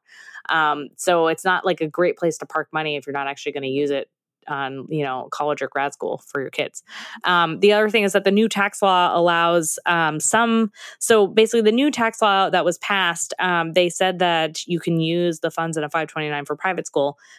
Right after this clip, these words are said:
but not all of the states actually gave the A-OK on that. So it's another thing to check. You, you might be living in a state that doesn't, um, that won't allow you to use five twenty-nine contributions for private school. Um, in which case,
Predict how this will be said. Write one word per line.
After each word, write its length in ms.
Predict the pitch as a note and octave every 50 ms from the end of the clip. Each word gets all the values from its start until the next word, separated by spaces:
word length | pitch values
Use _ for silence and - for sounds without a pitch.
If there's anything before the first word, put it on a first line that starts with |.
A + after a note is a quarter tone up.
| _ -
but 160 | F#3 F#3 -
not 240 | F#3 G3 G3 G#3+ A3+
all 160 | B3 A3 A3
of 120 | A3 F#3 F3+
the 60 | F#3
states 460 | - - - G3+ G3 G#3 E3+ D#3+ -
actually 580 | - C#3+ E3+ E3+ - - F3 E3 D#3+ D#3+ - - _ _ _ _ -
gave 260 | E3 F3+ F3 F3 E3+
the 160 | D#3 E3+ E3 -
A-OK 460 | D#3 E3+ E3 D3+ D3 - - F#3 F3
on 220 | E3 C#3+ C3+ C3+ -
that. 260 | - - - - -
So 400 | - F#3 F3 E3+ E3+ E3+ E3 - - - - - -
it's 120 | F#3 -
another 320 | G#3 G3 G3+ G3+ G#3 G#3 G3+
thing 180 | G3 G3 F#3
to 80 | E3+ E3+
check. 380 | E3 - - G3 F3+ F3 - -
You, 160 | F3+ F3+ F#3
you 220 | - F#3+ G3+ G3+ G3+
might 240 | G3 F#3+ G3+ G#3+
be 100 | G3+ G3
living 320 | F3+ F3 F#3 F#3 G3 F#3 F3+
in 100 | F3 D#3+
a 60 | D#3
state 380 | - - - A3 A3+ G3+ E3 -
that 180 | E3+ E3 -
doesn't, 420 | - F3+ F3+ E3+ F3 E3+ E3 - - _ _ _ _ _ _ -
um, 340 | - F3 D#3+ D#3+ D3 C#3 -
that 160 | F3 F3 F3+
won't 220 | F#3 F#3 F#3 D3+
allow 240 | F3 E3+ E3+ F3 F3+
you 200 | F3+ E3+ E3 D#3+
to 120 | D3+ -
use 260 | D#3+ D3+ E3 E3+ D#3 -
five 200 | D#3 D3+ D3+ -
twenty-nine 380 | D#3+ D#3 D3 D3 D3+ D3+ D3+
contributions 640 | D3+ - D3+ D3+ D3 C#3+ C#3+ D3 D3 - D3 C#3+ B2+
for 220 | - - D#3+ D#3
private 300 | C#3 - D#3 D#3 C#3+ C3
school. 280 | - - C#3+ D#3 D3 - - - - - - - - -
Um, 460 | - C#3+ F3 F3 E3+ E3 E3 D#3 D3+ - -
in 120 | F#3+ F#3
which 200 | F#3+ F#3+ - -
case, 460 | - F#3+ F3+ F3 E3 - - - -